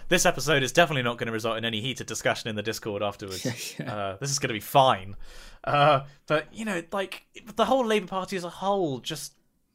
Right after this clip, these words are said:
Speaker 1: I don't know. I don't. I, I know that there have been calls to, to create a new left-leaning political party, 'cause that's the role that really the Lib Dems should be occupying. But everyone's like,
Speaker 2: Yeah.
Speaker 1: "Oh yeah, but the tuition fees."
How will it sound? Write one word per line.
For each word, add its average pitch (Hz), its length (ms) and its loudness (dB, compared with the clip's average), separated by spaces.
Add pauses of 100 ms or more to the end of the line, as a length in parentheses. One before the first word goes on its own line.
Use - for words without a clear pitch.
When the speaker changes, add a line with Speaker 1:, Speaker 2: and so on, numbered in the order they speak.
(1040)
Speaker 1:
I 185 120 -4
don't 160 100 -2
know. 110 240 -2 (220)
I 165 80 6
don't. 233 200 2
I, 202 200 0
I 185 100 8
know 226 100 2
that 214 140 0
there 185 100 2
have 170 220 -2
been 156 140 -6
calls 135 380 -6
to, 113 260 -4 (160)
to 123 160 -4
create 123 380 -2
a - 40 -8
new 113 260 -4
left-leaning 113 680 -4
political 135 320 -10
party, 165 360 -4
'cause - 200 0
that's 240 260 8
the 180 80 4
role 139 240 4
that 120 100 0
really 131 220 2
the 120 100 -4
Lib 120 280 -4
Dems 110 240 -2
should - 260 -2
be 123 140 0
occupying. 101 460 -6
But 110 100 -8
everyone's 113 340 -6
like, 107 140 2
Speaker 2:
Yeah. - 80 -2
Speaker 1:
"Oh 208 140 8
yeah, 202 200 10
but 147 160 0
the 151 100 0
tuition 156 440 2
fees." 120 420 -2